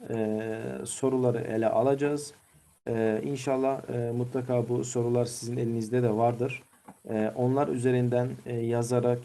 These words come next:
çizerek, karalayarak, e, tekrar edip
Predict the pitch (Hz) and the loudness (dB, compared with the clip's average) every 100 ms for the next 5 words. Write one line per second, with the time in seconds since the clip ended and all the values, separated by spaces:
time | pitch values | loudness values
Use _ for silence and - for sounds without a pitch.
0 | - 123 117 120 120 120 - 123 123 120 | -6 -4 2 4 4 0 -2 0 2 4
1 | 113 110 131 127 - _ _ _ 113 107 | 2 2 -2 -6 -20 _ _ _ -2 0
2 | 107 104 104 107 107 104 127 123 127 123 | 0 0 0 -2 -4 -4 -2 0 2 2
3 | 107 135 | 2 -2